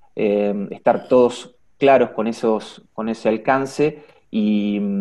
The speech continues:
y quizás ir en, en distintas etapas para poder realizar la investigación en forma acorde y cumplir con las expectativas o con los objetivos que se planteó la, la compañía respecto al resultado de esta investigación y también con los reguladores que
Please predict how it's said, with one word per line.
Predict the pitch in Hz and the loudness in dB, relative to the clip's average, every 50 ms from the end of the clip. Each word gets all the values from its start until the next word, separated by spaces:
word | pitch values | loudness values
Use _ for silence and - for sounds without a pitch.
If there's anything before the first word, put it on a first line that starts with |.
| 98 98 98 - - - - | -2 -2 -4 -6 -8 -14 -16
y | - 98 | -16 -8
quizás | - 117 - - 139 131 131 - - - - _ _ _ - | -8 -6 0 4 4 4 4 2 -8 -16 -20 _ _ _ -4
ir | 117 120 113 120 - - - - - - | -2 0 0 0 -2 -6 -8 -16 -16 -12
en, | 117 113 113 - | -8 -8 -6 -4
en | - 113 107 107 | -4 -4 -4 -4
distintas | 104 104 - - 127 131 127 127 - | -4 -6 -4 -2 -2 0 0 0 -2
etapas | 131 107 - 135 120 - 131 | 0 2 2 4 4 4 0
para | - - 110 104 101 - | 0 2 0 0 2 2
poder | 117 127 160 160 139 | 2 4 4 4 4
realizar | 123 123 113 107 104 - 123 | 4 2 2 0 0 -4 -4
la | 117 | -2
investigación | 117 113 110 107 - 110 107 104 - - 127 117 | -2 -2 -4 -4 -4 -4 -4 -4 -2 -2 -2 -2
en | 113 110 | -2 -4
forma | - - 120 117 117 117 | -4 -4 -4 -2 -2 -2
acorde | 113 - 131 131 | 0 0 0 0
y | 123 | 0
cumplir | 127 117 101 - 113 110 | -2 -4 -2 -2 -2 -2
con | 113 113 | -2 -6
las | 110 107 - | -6 -6 -10
expectativas | 110 - - 104 - 107 104 - 131 127 120 - | -14 -14 -12 -8 -6 -6 -4 0 0 0 0 -2
o | 117 - | -6 -6
con | 110 107 | -6 -8
los | 104 - | -6 -6
objetivos | 117 101 - 117 107 - 175 175 135 117 | -8 -8 -6 -6 -2 2 4 4 2 2
que | - 113 | 0 -8
se | 104 113 | -8 -8
planteó | 101 - 110 107 107 104 113 113 120 120 117 - _ _ _ _ - _ - | -8 -6 -6 -8 -6 -2 0 2 2 2 0 -4 _ _ _ _ -20 _ -6
la, | 104 107 104 101 - - | -2 0 2 2 2 0
la | 113 110 101 | -2 -2 -2
compañía | 113 113 101 107 110 123 131 123 | -2 -2 0 -2 0 0 0 0
respecto | 110 107 - - 113 107 - 113 | 0 -2 -2 -4 -4 -4 -2 -4
al | 104 | -2
resultado | 95 107 - 110 104 98 - 117 113 110 | -2 -4 -4 -4 -6 0 2 2 2 2
de | 110 | 2
esta | - - 101 | -2 -6 -8
investigación | 101 101 101 - - 107 101 - - - 123 127 131 | -6 -6 -8 -6 -4 -2 -2 -2 -2 0 0 0 0
y | 143 - | 0 -2
también | - 127 131 165 170 165 160 151 | 0 0 2 2 2 0 0 0
con | 131 123 | 0 0
los | 117 113 | 0 0
reguladores | 113 113 113 110 107 113 117 131 135 135 131 - | 0 0 0 2 4 4 4 6 6 4 2 0
que | - - 120 120 127 123 | -4 -4 -2 -2 -2 -2